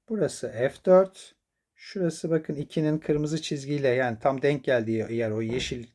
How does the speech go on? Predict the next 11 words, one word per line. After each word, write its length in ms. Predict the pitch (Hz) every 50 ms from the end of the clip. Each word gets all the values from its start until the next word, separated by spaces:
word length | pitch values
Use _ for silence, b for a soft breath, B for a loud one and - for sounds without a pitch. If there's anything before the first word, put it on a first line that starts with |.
| _ -
dikdörtgenin. 720 | 127 113 120 - 123 107 107 - - 104 101 127 175 214 - B B B B B B B B B
O 80 | 151
zaman 200 | 143 160 160 165
orası 260 | 170 165 165 156 -
da 40 | 180
G 320 | 165 139 156 156 151 147 143
iki. 320 | 139 - - 156 196 226 -
Demek 280 | 233 196 180 147 - -
ki 80 | -
şu 260 | 123 - - - 226 -
kısımda 840 | - 156 - - - - 113 107 107 107 135 147 175 196 220 226